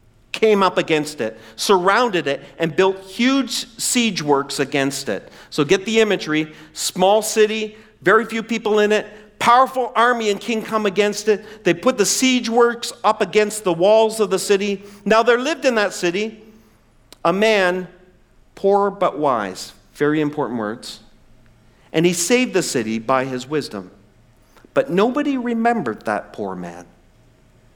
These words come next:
So I said, "Wisdom is better than strength, but the poor man's wisdom is despised, and his words are no longer heeded." Interesting story.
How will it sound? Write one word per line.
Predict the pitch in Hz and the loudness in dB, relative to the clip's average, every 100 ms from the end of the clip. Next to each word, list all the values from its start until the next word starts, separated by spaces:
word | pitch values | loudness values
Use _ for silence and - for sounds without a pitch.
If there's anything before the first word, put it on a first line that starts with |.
| _ | _
So | - 254 | 2 4
I | 233 | 4
said, | 254 208 - - | 4 0 -2 -16
"Wisdom | 185 220 311 294 240 | -4 -2 0 2 2
is | 165 | 2
better | 175 160 | 2 2
than | 143 127 | -2 -6
strength, | - 285 294 - - - _ _ _ _ _ _ | -4 -2 -2 -4 -16 -20 _ _ _ _ _ _
but | 151 | -4
the | 143 | -2
poor | 147 - 240 | -4 0 2
man's | 247 165 143 123 | 2 0 -2 -6
wisdom | 117 113 120 113 - - - _ _ _ _ | -8 -6 -8 -10 -12 -20 -20 _ _ _ _
is | 131 123 | -4 -4
despised, | 120 110 - - 214 208 107 87 - - - - _ _ _ _ - | -4 -4 -4 -2 0 2 0 -4 -10 -10 -12 -20 _ _ _ _ -8
and | 127 | -4
his | 131 123 | -2 0
words | 196 226 120 120 - - _ _ _ _ _ _ | 2 2 0 -6 -10 -14 _ _ _ _ _ _
are | 135 123 | -4 -2
no | 135 180 | 0 0
longer | 151 113 107 113 113 - - _ | -2 -4 -4 -8 -8 -16 -20 _
heeded." | - 123 92 87 - - _ _ _ _ _ _ _ _ _ _ _ _ _ _ _ _ _ - | -12 -8 -8 -12 -18 -20 _ _ _ _ _ _ _ _ _ _ _ _ _ _ _ _ _ -2
Interesting | 160 165 131 107 107 92 | -2 -2 -8 -8 -8 -8
story. | - 104 92 85 | -8 -8 -8 -12